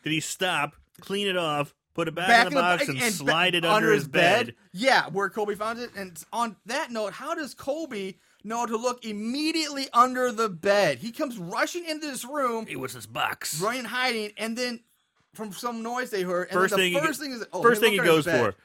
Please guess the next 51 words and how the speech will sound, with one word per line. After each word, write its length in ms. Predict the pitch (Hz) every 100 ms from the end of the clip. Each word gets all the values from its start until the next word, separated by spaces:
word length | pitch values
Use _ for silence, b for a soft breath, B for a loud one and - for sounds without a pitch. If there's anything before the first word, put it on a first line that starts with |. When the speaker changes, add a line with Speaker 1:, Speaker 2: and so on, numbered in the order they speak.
| b
Speaker 1:
First 240 | - 180 165
things 180 | 170 147
he 80 |
goes 180 | 139 131
for 140 | 120 113
is 80 |
that 160 | 110 104
fucking 280 | 120 107 98
box. 380 | 98 82 - -
Speaker 2:
Yeah, 180 | 277 285 202
which, 280 | 330 -
again, 300 | 269 247 370
he's 220 | 226 214 233
not 100 | 311
even 140 | 302
sitting 260 | - 254 269
out. 160 | 330
It's 140 | - -
underneath 480 | 254 277 254 269 269
the 80 | 208
bed. 340 | 254 330 247 -
And 120 | 202
it's 80 | 254
not 100 | 294
like 100 | 277
he's, 140 | 226
like, 140 | 196 160
they're 200 | 170 180
looking 280 | 180 214 220
for 200 | 202 156
weapons 480 | 147 208 180 165
'cause 160 | 220 190
he's 160 | 214 160
carrying 420 | - 247 294 233
a 120 | 165 120 -
bat 280 | 202 247 175
with 160 | 165
him 140 | 175 170
when 100 | 180
he 60 |
comes 260 | 175 208 196
in, 220 | 247 220
in 80 | 160
the 100 | 165 -
scene. 420 | - 285 240 113 - _ _ _ _ _ _ _ _ _ _ _ -
Oh, 320 | 175 165 117
so, 160 | - 202 196
yeah, 240 | 175 160 131
fucking 640 | - - 147 131 123 110
retarded. 580 | 104 101 - 98 101 - -
Speaker 1:
<laughs> 300 | 370 _